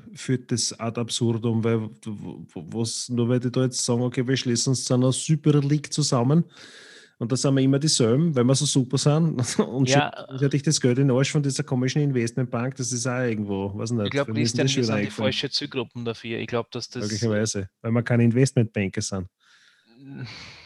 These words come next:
Speaker 2: Ja, wer weiß. Na, aber
Speaker 1: <laughs> Nein. <laughs> Ich weiß, dass ich
Speaker 2: Okay,
Speaker 1: bin kein
Speaker 2: ja, stimmt,
Speaker 1: Investmentbanker.
Speaker 2: ja nicht. Also dann sind wir schon mal dran. <laughs>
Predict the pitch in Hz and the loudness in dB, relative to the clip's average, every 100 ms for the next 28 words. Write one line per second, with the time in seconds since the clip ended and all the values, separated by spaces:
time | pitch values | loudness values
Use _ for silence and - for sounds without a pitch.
0 | - 120 - 127 - 147 - 135 - 131 | -10 -6 -4 0 0 0 -2 -4 -10 -20
1 | 120 - 104 127 120 - - - 123 - | -8 -4 0 0 0 -2 -6 -4 -4 -6
2 | - - - - 110 147 165 113 165 101 | -16 -16 -14 -4 4 8 8 8 6 6
3 | 135 - 135 120 123 123 107 101 - 165 | 2 2 2 2 2 2 2 0 2 4
4 | 156 127 165 151 151 147 170 139 151 131 | 4 2 2 0 0 0 2 2 2 2
5 | 127 135 127 120 123 120 117 110 107 143 | 2 4 4 0 -4 -4 -2 -2 0 -2
6 | 127 107 104 117 113 104 - - 107 113 | -2 -4 0 0 0 -2 -4 -10 -6 -2
7 | 117 123 165 - 190 170 113 113 113 170 | 2 2 0 -2 -4 -2 -2 -4 -2 -2
8 | - 165 - 151 - 147 | 0 -2 -2 -4 -2 -6